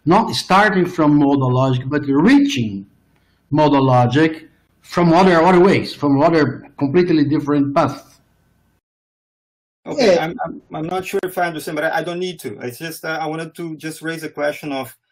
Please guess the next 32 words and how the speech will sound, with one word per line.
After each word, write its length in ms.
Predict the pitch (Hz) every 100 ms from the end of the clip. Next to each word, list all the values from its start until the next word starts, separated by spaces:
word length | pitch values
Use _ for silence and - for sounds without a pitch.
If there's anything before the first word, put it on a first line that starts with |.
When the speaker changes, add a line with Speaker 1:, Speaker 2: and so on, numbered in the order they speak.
| _ _ _
Speaker 2:
the 680 | 127 131 143 151 151 147 147
originality 800 | 156 156 143 143 143 151 151 139
claim 400 | - 139 147 170
in 80 | 156
sense, 360 | 143 151 143 -
in 120 | 151
the 80 | 139
sense 220 | 151 139
that 120 | 131
this 140 | 160 156
is 80 |
the 100 | 156
first 280 | - 175 165
solution 420 | 165 156 165 165
to 100 | 156
such 300 | 139 151 139
and 100 | 214
Speaker 3:
Yeah. 120 | 180 170
Speaker 2:
such, 360 | 175 185 -
because 360 | 147 - 151 143
it 120 | 151
seems 300 | - 160 160
that 140 | 156 143
there 120 | 151
are 60 |
other 160 | 151 139
solutions 460 | - - 233 165 131
Speaker 1:
Yeah, 400 | 104 - - 196
maybe 440 | 185 175 165 147 135
Speaker 2:
available 340 | 117 165 -
Speaker 3:
I, 260 | 175 415
I, 80 | -